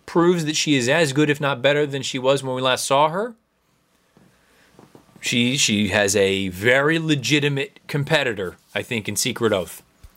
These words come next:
Let me know your thoughts beneath the video player on YouTube or on Twitter at Bernier underscore Matt. Secret Oath wins the Martha Washington with an eighty-eight Beyer speed figure, Timeform U S pace adjusted to one oh three. So again, not overly fast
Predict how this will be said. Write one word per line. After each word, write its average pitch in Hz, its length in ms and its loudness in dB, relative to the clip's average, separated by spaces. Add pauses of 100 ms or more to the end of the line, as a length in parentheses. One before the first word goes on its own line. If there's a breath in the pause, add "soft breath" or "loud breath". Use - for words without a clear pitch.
(400 soft breath)
Let 117 100 4
me 143 80 2
know 139 120 4
your 127 180 4
thoughts 120 260 0
beneath 110 220 -6
the 110 40 -12
video 113 220 0
player 113 320 0
on 107 120 -4
YouTube 104 560 -6 (640 soft breath)
or 101 120 2
on 104 80 -2
Twitter 107 320 2
at 110 160 0
Bernier 113 340 0
underscore 110 400 -4
Matt. 113 220 -2
Secret 131 340 -4
Oath 123 220 4
wins 135 260 -4
the 127 80 -6
Martha 123 320 2
Washington 123 560 -2
with 107 120 -8
an 101 160 -10
eighty-eight 143 500 -2
Beyer 135 280 0
speed 143 360 -8
figure, 101 420 -4 (240 loud breath)
Timeform 160 640 0
U 139 140 0
S 139 160 0
pace 151 320 -4
adjusted 131 400 0
to 120 80 2
one 127 260 0
oh 135 160 -2
three. 151 400 -2 (240 loud breath)
So - 140 0
again, 233 340 2 (380 loud breath)
not 175 200 2
overly 320 460 4
fast 113 480 -6